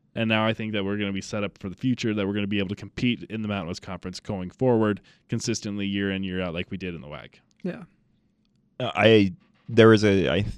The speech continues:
Speaker 3: it was Eli Lucero. I think he's one of the, um, photo people for the athletic department. Just, I took this picture and put it out, and it was just,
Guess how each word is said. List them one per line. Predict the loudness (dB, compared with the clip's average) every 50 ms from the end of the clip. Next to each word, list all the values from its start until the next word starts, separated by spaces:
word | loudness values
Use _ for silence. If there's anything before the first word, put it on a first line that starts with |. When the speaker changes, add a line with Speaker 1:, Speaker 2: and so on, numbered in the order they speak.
| -10 -8
Speaker 3:
it | -6 -6 -6
was | -6 -6 -8 -8 -10 -8 -8
Eli | -6 -4 -4 -4 -2 -2 -4
Lucero. | -4 -4 -6 -6 -4 -4 -4 -4 -4
I | -6
think | -6 -8 -8
he's | -8 -8 -6
one | -6
of | -6
the, | -4 -6 -6 -8 -10 -14 _ _ -10 -8
um, | -8 -6 -6 -6 -6 -8 -8
photo | -6 -4 -4 -4 -4
people | -6 -8 -6 -6 -6
for | -6 -6
the | -6 -6
athletic | -6 -6 -6 -6 -8
department. | -8 -8 -8 -6 -4 -4 -4 -6 -6 -8
Just, | -6 -6 -6 -6 _ -8
I | -6 -2 0 0 0 -2 -4 -8
took | -10 -8 -8
this | -8 -10 -10 _ _ _ _ _ -4
picture | -4 -4 -4 -4 -4 -2 -2
and | -2 -2
put | -2 -2 -2
it | -2 -2
out, | -2 -2
and | -2 -2
it | -2
was | -4 -4
just, | -6 -10 -12 -12 -16